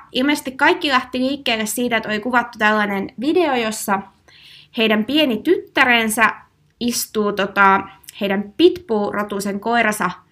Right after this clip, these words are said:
selällä ja sitten vähän taputti sitä koiraa päähän. Ja,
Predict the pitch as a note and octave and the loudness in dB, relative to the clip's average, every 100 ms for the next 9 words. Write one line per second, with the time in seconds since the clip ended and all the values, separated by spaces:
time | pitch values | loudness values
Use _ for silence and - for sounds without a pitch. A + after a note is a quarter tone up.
0 | _ _ _ - - E4 G4+ G4+ F4+ D#4 | _ _ _ -12 0 2 4 2 2 0
1 | C4+ C4 B3+ - A3+ G#3+ G#3+ G#3+ G#3+ G#3+ | -2 -4 -6 -2 -2 0 -2 0 -2 -2
2 | G#3+ - G3+ G3+ - G3 G3 G3 F#3 C3+ | -8 -6 -4 -4 0 2 2 0 2 0
3 | A#2 F#3 F#3 F3+ | 0 -2 -4 -4